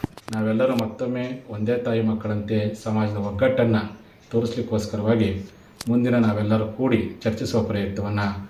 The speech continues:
ನಾವೆಲ್ಲರೂ ಕೂಡ ಮಾಡೋಣ. ಹಾಗಾಗಿ ಈ ಒಂದು ಶಿವಶಂಕರ್ ಅವರು ನಿನ್ನೆ ಹೇಳಿಕೆ ಕೊಟ್ಟಂತಹ ಏನು ಹಿನ್ನೆಲೆಯಲ್ಲಿ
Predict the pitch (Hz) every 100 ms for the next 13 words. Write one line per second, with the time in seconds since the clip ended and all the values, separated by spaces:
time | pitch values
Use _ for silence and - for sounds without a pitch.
0 | - - - 104 101 107 - 110 107 104
1 | 107 131 - - - 107 98 104 117 101
2 | 95 - - - - - - 117 127 120
3 | 120 117 113 110 110 - - - 113 131
4 | 117 117 113 113 110 117 110 113 120 113
5 | 110 - 104 101 101 104 104 - - -
6 | - - 113 110 107 110 - - - -
7 | - 120 131 113 95 101